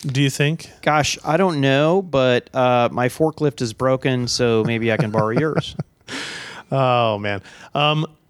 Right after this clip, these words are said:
Speaker 1: <clears throat> there was, there were, so there was a quote from Jensen in a Q and A session that I wanted to bring up here and, and get some thoughts on. Uh, he said,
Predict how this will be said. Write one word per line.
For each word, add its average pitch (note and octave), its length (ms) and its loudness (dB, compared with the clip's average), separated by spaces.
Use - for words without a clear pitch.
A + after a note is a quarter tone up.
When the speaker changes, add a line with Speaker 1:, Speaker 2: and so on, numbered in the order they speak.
Speaker 1:
<clears throat> - 360 -2
there G3 220 0
was, A3 380 0
there F#3+ 200 0
were, F#3 380 2
so F3+ 460 2
there F3 120 0
was G3 140 2
a F#3+ 60 -2
quote - 420 -2
from F3 240 2
Jensen E3+ 420 0
in C#3 120 0
a C3 40 -2
Q - 240 -4
and D#3 80 0
A C#3+ 100 2
session C3 320 -2
that A#2+ 40 -2
I A2 60 -2
wanted A2 140 -2
to G#2+ 80 -8
bring G#2+ 220 -2
up G#2 200 -2
here G2 280 -2
and, A#2+ 260 0
and B2+ 140 -2
get C3+ 160 2
some B2 120 0
thoughts A2 360 0
on. D3+ 520 -4
Uh, A#2+ 240 4
he - 160 -4
said, D#3+ 480 2